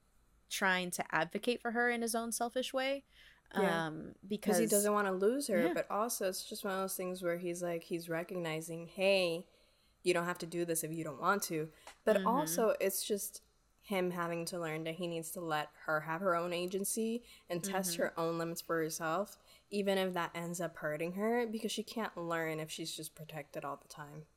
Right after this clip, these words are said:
Speaker 1: Exactly. Which she has been for a long time.
Speaker 2: Yes. So, closing off before we go on a tangent. Um, some
Speaker 1: Yes.
Speaker 2: people argue that season three was grasping at straws. Would you agree?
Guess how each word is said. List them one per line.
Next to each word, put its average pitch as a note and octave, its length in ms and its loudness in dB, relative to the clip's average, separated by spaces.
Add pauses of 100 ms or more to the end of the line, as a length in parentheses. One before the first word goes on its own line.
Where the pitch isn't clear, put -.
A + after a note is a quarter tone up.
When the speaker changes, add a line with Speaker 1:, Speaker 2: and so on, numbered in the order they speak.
(260)
Speaker 1:
Exactly. - 640 -6 (120)
Which G3+ 140 -4
she G#3 140 -2
has D4+ 260 0
been - 220 -8
for - 160 -10
a - 80 -6
long - 200 -10
time. - 380 -10 (800)
Speaker 2:
Yes. - 520 -6
So, G3 420 2 (280)
closing C#4 360 8
off G#3+ 220 8
before G#3 240 4
we G3+ 100 6
go G3+ 100 8
on F3+ 180 8
a E3+ 40 2
tangent. F3+ 580 2 (140)
Um, G#3+ 220 8
some D4 160 10
Speaker 1:
Yes. - 60 8
Speaker 2:
people F4 320 8
argue B3 500 4
that A3 260 4
season G3+ 380 2
three G3 140 2
was F3+ 160 2
grasping F3 420 0
at E3+ 100 -2
straws. D#3+ 720 0 (400)
Would F3 220 0
you F3 180 0
agree? F#3 480 2